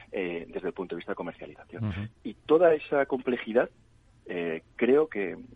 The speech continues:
Speaker 1: que, que, que la única manera de gestionarla es a través del despliegue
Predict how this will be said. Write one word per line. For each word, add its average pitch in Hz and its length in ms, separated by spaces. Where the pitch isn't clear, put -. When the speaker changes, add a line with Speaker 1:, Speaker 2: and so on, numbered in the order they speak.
Speaker 1:
que, 90 220
que, 82 340
que 90 120
la 87 120
única 143 280
manera 120 320
de 113 100
gestionarla 127 640
es - 60
a 117 40
través 117 240
del 101 160
despliegue 127 580